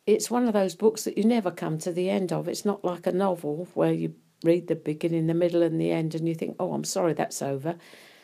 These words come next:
One of the first things I discovered when I became a Christian was that I could never finish the Bible.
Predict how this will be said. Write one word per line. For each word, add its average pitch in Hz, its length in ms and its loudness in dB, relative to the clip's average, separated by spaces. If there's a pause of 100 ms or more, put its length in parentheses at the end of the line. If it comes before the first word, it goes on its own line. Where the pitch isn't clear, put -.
(420)
One 214 160 6
of 220 60 0
the 226 100 2
first 233 340 0
things 214 260 0
I 208 160 0
discovered 170 600 0
when 160 180 0
I 160 120 -2
became 202 440 0
a 180 60 -2
Christian 165 460 -2
was 165 240 -2
that 175 200 -2
I 175 100 -4
could 170 200 -4
never 185 240 0
finish 170 420 -2
the 160 120 -2
Bible. 165 480 -2